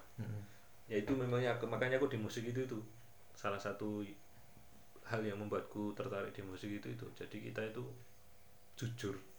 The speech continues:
Speaker 1: Iya.
Speaker 2: Kita itu harus jujur. Kalau di musik nggak jujur itu nggak bisa.
Speaker 1: Mhm.
Speaker 2: Susah. Ya, mungkin naik sekali dua kali lah.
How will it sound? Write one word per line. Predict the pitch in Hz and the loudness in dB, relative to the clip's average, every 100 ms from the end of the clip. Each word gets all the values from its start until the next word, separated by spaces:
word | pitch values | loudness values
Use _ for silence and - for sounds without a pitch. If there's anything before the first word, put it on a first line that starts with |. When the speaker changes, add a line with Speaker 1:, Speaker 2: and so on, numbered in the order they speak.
| - | -6
Speaker 1:
Iya. | 117 104 - - | -2 -2 -2 -8
Speaker 2:
Kita | - 110 | -4 2
itu | 110 135 | 4 6
harus | 107 - | 6 4
jujur. | - - 107 98 - - - - - | -2 -2 -2 -4 -6 -14 -14 -12 -8
Kalau | 107 | -6
di | 110 104 | -2 -2
musik | 98 - | -2 -2
nggak | 107 - | -4 -6
jujur | - 95 - 101 | -6 -4 -2 -2
itu | 101 120 120 - - - - - - - - - - | 0 -2 -4 -8 -14 -14 -14 -14 -14 -14 -14 -14 -12
nggak | - 92 | -10 -8
bisa. | 95 85 - 92 92 - | -6 -4 -4 -4 -8 -10
Speaker 1:
Mhm. | - 107 107 | -2 0 0
Speaker 2:
Susah. | 104 117 - 98 - - - | -4 -6 -4 -4 -4 -8 2
Ya, | 113 156 | 6 6
mungkin | 143 143 | 6 4
naik | 139 113 | 6 4
sekali | 101 - 98 98 | 4 4 4 4
dua | 92 85 | 0 0
kali | 85 87 | -2 -4
lah. | - | -8